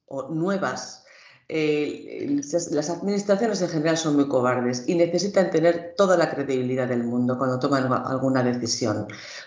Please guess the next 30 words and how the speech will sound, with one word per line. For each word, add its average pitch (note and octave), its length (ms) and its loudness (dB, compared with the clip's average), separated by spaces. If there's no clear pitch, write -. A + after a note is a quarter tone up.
Por D3 220 4
tanto, C#3+ 640 2
yo E3+ 720 4
ahí D3+ 240 4
me E3 120 4
adelanté D#3 840 2
y D#3 60 0
entonces D3 360 0
creé, D#3 720 4
eh, C#3 580 2
esta D3 280 0
acreditación, D3+ 880 0
eh, D3 320 4
para C#3+ 200 4
la C#3+ 80 6
empresa, E3 640 4
para C#3+ 140 0
que C#3 80 -4
tuviesen D3+ 400 -2
mucho F3 240 0
más E3+ 140 2
confianza D3+ 520 0
en D3+ 80 2
que - 80 0
lo C3+ 140 2
que - 60 -4
estábamos E3 460 2
diciéndole D3+ 460 2
era C#3 200 2
verdad. B2 600 0